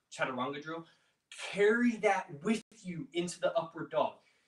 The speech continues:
Keep that posterior pelvic tilt sensation into the upward dog. Uh, and also, as a little side note, in up dog, you're really pointing the legs.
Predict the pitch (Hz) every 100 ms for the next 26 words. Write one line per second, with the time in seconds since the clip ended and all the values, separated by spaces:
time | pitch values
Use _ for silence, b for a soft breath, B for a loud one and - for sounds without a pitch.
0 | b b - - - 247 247 - _ 147
1 | 156 - - - 185 196 - 214 190 170
2 | - 175 160 - 185 - 156 - - 202
3 | 208 - 254 b b b b 190 190 180
4 | 165 160 156 147 131 117 95 _ _ _
5 | _ _ _ B B B - 120 117 151
6 | 147 160 160 156 135 131 139 143 - 147
7 | 139 135 127 139 - 143 127 117 113 147
8 | 156 - - 165 170 175 151 139 165 190
9 | -